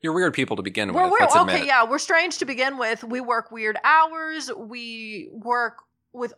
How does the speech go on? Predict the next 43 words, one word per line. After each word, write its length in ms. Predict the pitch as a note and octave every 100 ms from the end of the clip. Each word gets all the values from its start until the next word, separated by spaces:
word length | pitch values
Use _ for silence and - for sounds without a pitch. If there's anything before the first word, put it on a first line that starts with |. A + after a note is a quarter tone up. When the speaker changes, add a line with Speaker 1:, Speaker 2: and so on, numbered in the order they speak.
| -
Speaker 2:
all 180 | D4 F4+
sorts 340 | - C#4+ D4+
of 80 | A#3+
subject 440 | B3 A#3 A#3 G#3
matter. 360 | A3 G#3+ G#3+ G#3
We 180 | A#3 C4+
have, 420 | C#4+ C4+ C4 B3+ - - - -
like, 100 | A#3
a 60 |
million 480 | A#3 A#3+ D4 E4 D#4+
things 280 | D#4 D4 C4+
going 280 | C4 C4+ C4
on 140 | B3+
in 40 | B3
our 120 | A3+
brains 460 | G#3 A3+ A#3+ A#3+ G3+
at 100 | G#3+
a 60 |
time, 420 | G#3 B3 A#3+ A3 A3
and 160 | A#3
we 100 | B3+
all 160 | C4 D#4+
have 200 | D4+ D#4
to 80 | C4
get 160 | B3+
it 100 | F#3+
done 420 | A#3+ C#4 B3 A3+ G#3
by, 320 | A3 A3 A3
you 200 | G#3+ G#3+
know, 160 | G#3
five 460 | G#3 - A#3+ A#3+ A#3+
P 160 | C4+ B3
M 100 | A3+
on 160 | G3+
Friday. 600 | G#3 C4+ C#4 G#3+ G#3+ G#3+ - - - - -
So, 920 | - - C#4+ C#4 C4+ B3+ B3+ - - _ _
you 160 | C#4+
know, 280 | C#4+ C#4 C4+
we're 220 | A3+ D4+ F4+
gonna 260 | F#4 G#4
make 260 | D#4+ E4 E4
mistakes 580 | C#4+ D4+ D#4 D4 G#3+ -
sometimes. 880 | G#3 F#3+ G3 E3 C3+ - - -